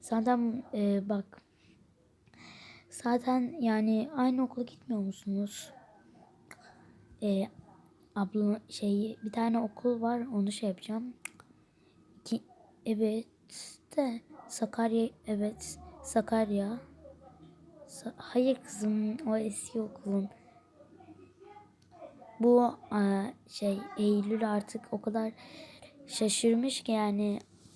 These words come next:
yani saçmalamış artık. Birinci sınıf, birinci sınıf okulun ismini söylemiş. Sakarya mı anne?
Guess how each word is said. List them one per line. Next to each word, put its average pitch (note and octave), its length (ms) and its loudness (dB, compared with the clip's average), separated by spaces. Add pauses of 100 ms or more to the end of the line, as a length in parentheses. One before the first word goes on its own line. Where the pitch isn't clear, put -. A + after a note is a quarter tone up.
(180)
yani G#3 240 4
saçmalamış G#3+ 720 4
artık. G3 380 0
Birinci G3+ 320 2
sınıf, G#3 420 -2 (340)
birinci G3+ 360 4
sınıf G#3 400 0
okulun F#3+ 300 2
ismini F#3+ 600 -2
söylemiş. G3 460 -4 (300)
Sakarya D4 560 -2
mı F#3+ 100 0
anne? F3+ 300 -2